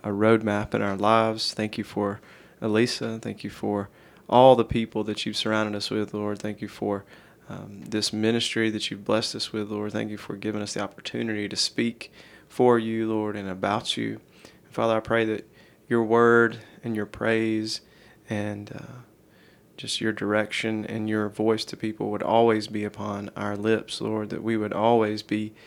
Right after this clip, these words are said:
uh, willing to serve you, Lord, and excited about serving you. And I pray that you would take this word tonight, bless it, um, bring fruit from it, Lord. Give us insight and wisdom into it. Speak through us through your Holy Spirit,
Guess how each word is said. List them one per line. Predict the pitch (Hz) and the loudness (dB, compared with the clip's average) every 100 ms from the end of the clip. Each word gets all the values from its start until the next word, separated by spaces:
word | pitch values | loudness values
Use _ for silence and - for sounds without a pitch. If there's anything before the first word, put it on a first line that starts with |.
| - - _ | -20 -20 _
uh, | 110 110 | -14 -12
willing | 120 113 127 120 110 | -4 4 4 4 2
to | 107 | 0
serve | - 107 104 104 | 2 2 0 -4
you, | 101 | -6
Lord, | 101 104 98 | -4 -6 -6
and | |
excited | 98 90 - 107 123 110 | -8 -4 0 6 6 6
about | 104 - - | 0 -6 -4
serving | - 104 104 104 | -2 -2 -4 -6
you. | 104 | -6
And | 104 | -6
I | 107 | -6
pray | - 110 | -2 -2
that | 110 - | -2 -6
you | 110 | -4
would | 107 104 | -6 -2
take | 117 117 | -2 -2
this | 113 - | -4 -2
word | 113 110 110 | 2 2 0
tonight, | - 113 117 110 - - - - _ | -2 2 2 0 -8 -20 -20 -20 _
bless | 107 113 120 120 123 | 2 4 6 4 0
it, | 117 - - - - _ - | -2 -6 -20 -20 -20 _ -20
um, | 131 139 143 - - | -16 -16 -18 -20 -4
bring | 113 113 110 | 0 0 -2
fruit | - 117 120 - | -2 2 2 2
from | - 117 117 | -2 0 0
it, | 113 110 | -2 -2
Lord. | 113 110 107 | -2 -2 -2
Give | 107 | -2
us | 107 - | -2 -2
insight | 120 107 110 104 - | -4 -2 0 0 -2
and | 104 | -4
wisdom | 104 113 - 110 | -2 -2 -2 -6
into | 107 107 110 113 | -6 -6 -4 -2
it. | 101 - - - | -4 -8 -20 -12
Speak | - - 123 117 | -4 0 0 0
through | - 117 113 | -2 0 2
us | 110 107 | 2 0
through | - 107 | -2 -2
your | 104 | 0
Holy | 104 107 | 0 0
Spirit, | 104 - 113 113 - | -2 0 4 4 2